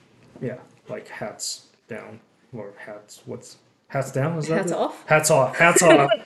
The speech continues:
Speaker 2: <laughs>
Speaker 1: Oops. Hats
Speaker 2: Hats,
Speaker 1: off.
Speaker 2: yeah.
Speaker 1: Hats not down, hats off. No, you gotta take it off. Hats off for this guy, like, ser-, like, yeah, so it was, um, very creative person.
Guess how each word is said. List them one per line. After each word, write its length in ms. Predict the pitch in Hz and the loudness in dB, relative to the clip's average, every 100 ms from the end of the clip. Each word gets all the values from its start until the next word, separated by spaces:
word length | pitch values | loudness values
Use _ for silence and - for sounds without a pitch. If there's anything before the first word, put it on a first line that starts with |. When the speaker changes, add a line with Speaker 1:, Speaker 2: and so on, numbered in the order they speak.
| _ _ | _ _
Speaker 2:
<laughs> 260 | 277 - | -6 0
Speaker 1:
Oops. 360 | 156 180 - - | 0 0 -2 -2
Hats 160 | - - | -2 0
Speaker 2:
Hats, 300 | 180 185 233 | 4 6 6
Speaker 1:
off. 400 | 185 170 151 139 | 6 8 6 4
Speaker 2:
yeah. 220 | 170 160 156 - | 0 -4 -8 -2
Speaker 1:
Hats 240 | 165 175 - | -2 -2 0
not 240 | 170 165 - | 0 2 4
down, 300 | 160 139 143 | 4 6 6
hats 340 | 156 156 - | 4 4 2
off. 440 | 160 143 123 - - - _ _ _ - - _ 147 | 6 6 4 -2 -6 -14 _ _ _ -20 -20 _ 0
No, 140 | 127 | 2
you 80 | 143 | 4
gotta 140 | 143 | 4
take 180 | 131 139 | 4 4
it 80 | 131 | 2
off. 240 | 123 120 - - _ _ | 0 -2 -8 -20 _ _
Hats 240 | 160 156 160 | 4 4 6
off 240 | 143 147 | 4 4
for 60 | 147 | 0
this 180 | 127 - | -2 -2
guy, 200 | 123 120 | -2 -2
like, 260 | 123 117 | -2 -2
ser-, 260 | - 131 135 | -4 -2 -2
like, 240 | 160 131 139 | 0 2 4
yeah, 260 | 160 - | 4 2
so 300 | - 151 135 | -2 2 2
it 40 | 139 | 4
was, 280 | 143 139 147 | 4 4 2
um, 440 | 135 127 123 120 - - - - | 2 2 -2 -8 -14 -20 -20 -4
very 260 | 165 170 127 | 4 4 4
creative 320 | 127 120 117 | 0 -2 -6
person. 340 | 110 107 - | -8 -12 -12